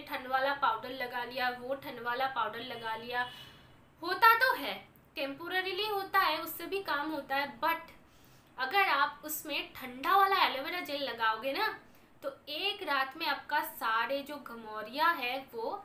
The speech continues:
एकदम कम हो जाएंगे। कोई भी rashes, घमौरिया या जो आपके itchiness का problem हो जाते हैं ना आपके body parts पे winter की वजह से, वो एकदम ठीक हो जाएगा।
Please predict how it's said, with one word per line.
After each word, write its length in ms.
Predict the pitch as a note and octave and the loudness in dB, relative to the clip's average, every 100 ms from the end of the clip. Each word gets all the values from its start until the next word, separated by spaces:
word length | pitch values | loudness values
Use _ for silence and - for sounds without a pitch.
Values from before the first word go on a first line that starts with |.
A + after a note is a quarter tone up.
| B3 | -10
एकदम 640 | A#3+ - - - A#3+ C4 | -10 -12 -20 -12 -10 -8
कम 240 | C4+ B3 A#3+ | -8 -8 -8
हो 80 | A#3 | -14
जाएंगे। 520 | G#3+ G#3+ G3+ G3+ G3+ - - _ _ _ _ - - | -10 -6 -6 -8 -14 -16 -20 _ _ _ _ -20 -12
कोई 380 | C#4+ D#4 F#4+ | -6 -2 -2
भी 340 | G4 D#4 F4 F4+ | -2 -4 -4 -4
rashes, 760 | C4+ A#3+ A3+ - D4+ D#4+ D#4 - | 0 2 0 -2 -2 -2 -4 -8
घमौरिया 640 | A#3 A#3 A3 A3+ B3 C#4+ D#4 D#4+ C4+ | -10 -10 -8 -8 0 4 6 4 0
या 340 | A#3+ A#3+ B3 B3 | -4 -2 0 -2
जो 180 | C4 | -4
आपके 300 | B3 A#3+ - | -4 -6 -8
itchiness 580 | C#4 C4+ - C#4+ D4 D#4 | -10 -10 -10 -8 -8 -6
का 120 | D#4+ D4+ | -4 -4
problem 440 | - A#3 A#3 E4 F4+ | -4 -6 -4 -6 -6
हो 80 | C4+ | -6
जाते 360 | B3+ G#3+ - | -4 -6 -6
हैं 120 | B3+ C#4 | -8 -2
ना 160 | E4+ | -2
आपके 240 | D4+ - D4 | -2 -4 -10
body 340 | B3 A3+ C4 C4 | -6 -8 -8 -4
parts 340 | A#3 G#3+ - - | -2 -2 -4 -10
पे 260 | D#4 D#4+ D#4+ - - | -8 -8 -10 -18 -18
winter 300 | A#3+ A#3+ C#4 | -14 -6 -6
की 160 | C#4 D#4+ | -4 -8
वजह 320 | C4+ A#3 A#3 | -8 -8 -10
से, 200 | - F4+ - - - - | -10 -14 -14 -20 -20 -12
वो 220 | C#4 C#4 C#4 | -8 -8 -8
एकदम 560 | C4+ A#3+ - C#4+ E4+ | -10 -10 -4 -2 -2
ठीक 220 | E4 B3 - | -6 -14 -12
हो 120 | G#3 | -12
जाएगा। 480 | G#3 G3+ G3 G3+ | -10 -10 -8 -10